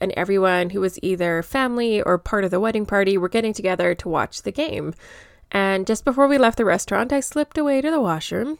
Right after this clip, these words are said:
There were three stalls, so I picked one of the available ones and immediately heard someone crying in the stall beside me. I could feel her heavy emotions through the wall, and it was heartbreaking.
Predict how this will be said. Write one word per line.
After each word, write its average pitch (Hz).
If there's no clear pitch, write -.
There 202
were 202
three 226
stalls, 175
so -
I 190
picked -
one 220
of 220
the 226
available 170
ones 190
and 196
immediately 190
heard 190
someone 180
crying 170
in 175
the 170
stall 165
beside 160
me. -
I 185
could 190
feel 196
her 190
heavy 190
emotions 175
through 180
the 180
wall, 170
and 180
it 196
was 196
heartbreaking. -